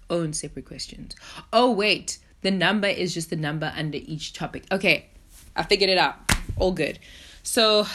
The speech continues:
that's what we'll be talking about today. I'm gonna do five rounds. Well, yeah, five questions and five, and five topics. So one topic might be done twice.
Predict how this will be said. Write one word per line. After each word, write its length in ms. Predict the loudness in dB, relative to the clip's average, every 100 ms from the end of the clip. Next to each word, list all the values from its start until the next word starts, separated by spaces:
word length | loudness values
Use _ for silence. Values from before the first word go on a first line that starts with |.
| -10
that's 340 | 2 4 4 0
what 120 | -2
we'll 120 | -2
be 140 | -2 0
talking 320 | -2 -2 -4
about 200 | -2 -4
today. 420 | -2 0 0 -2 -12 -6
I'm 80 | -2
gonna 180 | 0 0
do 280 | 0 -2 0
five 280 | 0 0
rounds. 600 | -2 -2 -2 -4 -6 -10 -12
Well, 220 | -10 -10 -14 _ _ _ -20 _ -20 -20 _
yeah, 180 | -4 -4 -8 -20 -6
five 240 | 0 0 0
questions 640 | -6 -4 -6 -8 -12 -16 -20 _
and 120 | -18
five, 300 | -8 -8 -8 -8
and 180 | -10 -10
five 200 | -12 -10
topics. 520 | -10 -10 -10 -12 -14 -20 -20 -20 -20 -20 -10
So 320 | -4 -2 0
one 220 | -2 -2
topic 300 | -4 -8 -8
might 140 | -10
be 60 | -10
done 200 | -10 -10
twice. 520 | -2 0 0 -2 -6